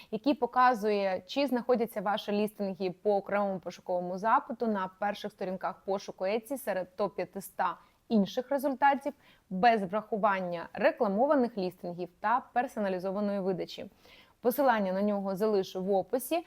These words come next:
Завдяки цьому тулу ви зможете побачити реальну картину та зробити висновки щодо того, як працює ваше сео. Ну, можливо, пізніше зроблю ролик, де покажу, як я використовую цей інструмент.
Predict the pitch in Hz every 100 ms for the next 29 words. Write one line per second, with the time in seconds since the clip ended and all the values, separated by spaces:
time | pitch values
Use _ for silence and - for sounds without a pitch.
0 | - 208 247 226 262 269 269 226 240 240
1 | 233 226 - 269 311 339 254 208 202 226
2 | 220 185 226 233 277 269 220 208 196 208
3 | 233 254 254 - 196 202 196 202 254 233
4 | - 196 - 262 330 262 - 233 247 220
5 | 214 185 220 185 170 196 208 277 269 330
6 | 359 262 196 190 220 233 294 208 196 -
7 | 202 - 214 196 180 - 202 202 175 160
8 | _ - - 254 196 208 208 196 208 214
9 | 247 240 196 202 185 180 190 208 196 170
10 | - 196 180 190 - 180 220 269 185 202
11 | - - 180 175 180 - 196 175 180 185
12 | 180 180 - 190 196 262 349